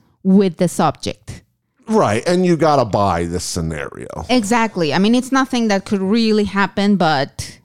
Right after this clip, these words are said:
Speaker 1: I mean, you, you have to buy into it. And of course, because in every movie this happens,
Speaker 2: There's conflict.
Speaker 1: whatever can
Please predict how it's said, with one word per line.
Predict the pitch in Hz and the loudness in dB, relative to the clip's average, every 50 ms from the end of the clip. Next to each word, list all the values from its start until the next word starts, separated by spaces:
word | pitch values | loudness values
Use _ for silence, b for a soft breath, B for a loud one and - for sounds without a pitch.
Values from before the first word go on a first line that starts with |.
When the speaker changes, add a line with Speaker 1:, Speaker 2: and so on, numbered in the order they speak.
| _ _ _ _ - | _ _ _ _ -4
Speaker 1:
I | - 165 160 | -4 -2 0
mean, | 151 156 165 | 0 0 0
you, | 185 190 | 0 0
you | 151 170 208 233 | 0 2 0 0
have | 214 - 226 208 208 | 0 0 -2 -2 0
to | - 185 | -2 0
buy | 160 185 175 170 156 - - | 0 0 0 0 -2 -2 -2
into | 190 180 180 185 - - 156 135 | 0 2 2 0 0 -2 -4 -4
it. | - - - B B B B B B B - | -6 -8 -12 B B B B B B B -4
And | 269 277 294 294 | -2 0 2 2
of | 302 294 - - | 2 0 -2 -4
course, | - - 302 320 302 294 277 262 285 277 269 220 - - | -2 2 4 4 4 4 2 2 0 -2 -4 -8 -10 -8
because | 196 214 208 - 233 202 208 - - - | -8 -6 -4 -2 0 0 0 -2 -4 -2
in | 202 208 202 208 196 190 180 170 - _ _ _ - | 0 0 2 2 0 0 -2 -4 -8 _ _ _ -2
every | 202 233 233 214 240 240 233 | 0 0 0 2 2 2 4
movie | 233 233 240 240 226 185 214 202 208 202 | 4 6 4 4 4 2 2 2 0 0
this | 175 190 190 196 - - | 0 0 0 0 -2 -4
happens, | - - 226 233 240 220 - 175 156 170 196 117 | -6 -2 -2 -2 -2 -2 -2 -2 0 0 2 2
Speaker 2:
There's | 117 107 98 - - | 4 2 2 0 -2
conflict. | - 95 95 82 73 71 73 - 190 214 | -2 0 0 0 -2 -4 -4 -2 0 2
Speaker 1:
whatever | 233 240 233 214 233 247 233 254 262 269 269 269 - - | 2 2 2 2 2 2 2 2 2 2 2 0 0 -2
can | - 277 285 254 254 254 247 254 262 269 269 | -2 0 2 2 2 2 4 4 2 2 0